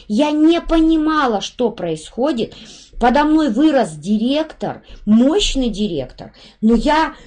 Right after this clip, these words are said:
я не понимала, почему у меня вообще так, такой маленький доход. Потому что просто-напросто мой директор меня посадил в корзинку. Я пол-, я, да, я была в корзинке,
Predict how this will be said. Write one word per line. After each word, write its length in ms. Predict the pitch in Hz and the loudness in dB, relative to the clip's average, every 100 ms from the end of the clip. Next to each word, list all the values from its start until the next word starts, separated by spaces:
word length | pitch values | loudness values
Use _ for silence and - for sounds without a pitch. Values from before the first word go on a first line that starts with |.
| _ _ - - | _ _ -20 -8
я 160 | 233 254 | -2 0
не 100 | 302 | 0
понимала, 480 | 311 339 392 370 247 | 0 0 2 2 0
почему 540 | 240 - 269 294 330 | -4 -6 -2 -2 0
у 100 | 269 | 0
меня 680 | 240 247 262 381 453 262 180 | 0 0 -2 -2 -2 -4 -4
вообще 300 | 208 - 285 | -8 -8 -6
так, 240 | 233 233 - | -6 -8 -10
такой 360 | 240 - 359 | -12 -6 -2
маленький 440 | 302 285 320 302 269 | -2 -2 -4 -6 -4
доход. 600 | 269 269 208 165 - - - - - | -6 -6 -6 -6 -8 -16 -20 -20 -8
Потому 360 | 208 254 285 302 | -2 0 0 -2
что 200 | - 240 | -4 -4
просто-напросто 920 | 269 302 269 233 302 392 262 220 214 | -2 -4 -4 -2 -2 -4 -6 -6 -4
мой 180 | 240 247 | -2 -2
директор 480 | 214 247 302 254 220 | -4 -4 -4 -4 -2
меня 280 | 240 254 | -2 -2
посадил 440 | 240 220 220 208 262 | -4 -6 -8 -6 -8
в 100 | - | -6
корзинку. 720 | 220 202 208 240 208 - - - - - | -8 -6 -6 -4 -6 -10 -18 -20 -20 -18
Я 240 | 160 277 294 | -2 0 0
пол-, 260 | 254 254 - - | -2 -4 -8 -12
я, 220 | 175 254 | -2 0
да, 340 | 226 170 294 220 | 0 0 2 2
я 180 | 170 190 | -2 -2
была 260 | 226 285 | 0 0
в 60 | 330 | -2
корзинке, 680 | 294 277 262 339 320 208 | -6 -4 -2 -4 -4 -8